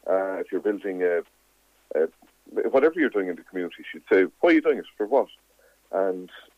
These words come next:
people, you, as you were saying anyway, it's, it's kind of,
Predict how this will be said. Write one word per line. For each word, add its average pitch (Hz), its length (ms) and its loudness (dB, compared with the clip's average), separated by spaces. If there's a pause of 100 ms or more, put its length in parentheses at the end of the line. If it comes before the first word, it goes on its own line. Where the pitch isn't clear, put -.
(160)
people, 107 500 -4 (1200)
you, - 520 -2
as 113 200 6
you 107 80 -4
were 95 160 -4
saying 82 220 -2
anyway, 80 380 -4
it's, 85 140 -6 (120)
it's 82 140 -4 (260)
kind 85 140 -4
of, 80 120 -2